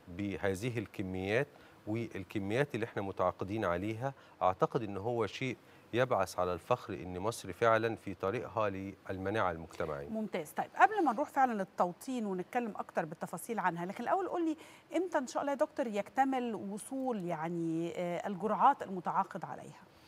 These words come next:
Speaker 1: آه، طبعا يا
Speaker 2: بأنواعها المختلفة؟
Speaker 1: طبعا يا فندم، هي في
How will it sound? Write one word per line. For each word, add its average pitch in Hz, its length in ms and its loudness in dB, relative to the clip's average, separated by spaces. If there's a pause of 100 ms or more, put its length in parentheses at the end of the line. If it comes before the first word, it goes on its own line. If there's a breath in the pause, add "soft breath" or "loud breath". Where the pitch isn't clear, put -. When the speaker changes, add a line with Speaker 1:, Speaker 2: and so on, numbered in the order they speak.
(360 loud breath)
Speaker 1:
آه، 113 80 -2
طبعا 151 280 8
يا 240 60 10
Speaker 2:
بأنواعها 233 300 8
المختلفة؟ - 640 -6
Speaker 1:
طبعا 139 260 8
يا 104 60 2
فندم، 120 380 -2
هي 104 480 0
في 156 380 -4